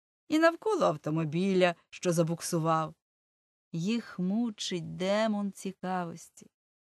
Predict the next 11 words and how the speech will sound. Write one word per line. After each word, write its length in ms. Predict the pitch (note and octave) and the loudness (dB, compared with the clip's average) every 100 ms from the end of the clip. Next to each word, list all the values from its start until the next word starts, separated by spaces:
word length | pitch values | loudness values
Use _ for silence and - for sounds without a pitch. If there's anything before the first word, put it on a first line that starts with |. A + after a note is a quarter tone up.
| _ _ | _ _
Це 220 | - E4+ | 0 2
якісь 360 | F4+ - F4 B3+ | 2 2 2 2
зорові 680 | F#3 E3 A#3 D#4+ D#4 F4 G4 | -2 0 2 2 2 0 0
ненажери, 1040 | F#4 F#4 F4+ F4 A#3+ A3+ C4+ B3 F#3 D#3+ | -4 -4 -2 -4 -2 -2 0 0 -2 -4
що 240 | D#3 - F3 | -6 -4 -4
розкошують 1040 | F#3 E3+ - G3+ - - A3+ A#3 A3+ G#3+ | -4 -6 -6 -6 -6 -6 -6 -4 -4 -4
і 80 | A3+ | -4
гладшають 1040 | F#3 D3 E3 F#3+ G3+ F#3+ - F3 F#3 F3+ | -4 -2 2 6 8 6 0 -2 0 0
за 160 | D#3 E3+ | 0 0
рахунок 560 | F3 E3 E3+ F#3 E3+ - | 0 0 -2 -2 -4 -6
нещастя 1000 | D#3 D#3+ - F#3+ A3+ A#3+ A3 - G3+ | -6 -6 -8 -2 0 0 -4 -6 -4